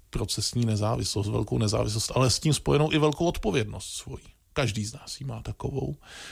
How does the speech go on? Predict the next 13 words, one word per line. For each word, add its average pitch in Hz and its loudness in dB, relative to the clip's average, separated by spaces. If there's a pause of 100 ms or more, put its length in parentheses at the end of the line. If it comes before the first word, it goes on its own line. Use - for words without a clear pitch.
(300)
a 113 6
podléhá 117 4
vlastně 127 2
pouze 127 4
vnitřnímu 127 0
dohledu 120 2
a 135 4
vnějšímu 120 2
dohledu, 104 0
vnitřnímu 104 2
dohledu 113 2 (100)
svého 104 0
nadřízeného 127 2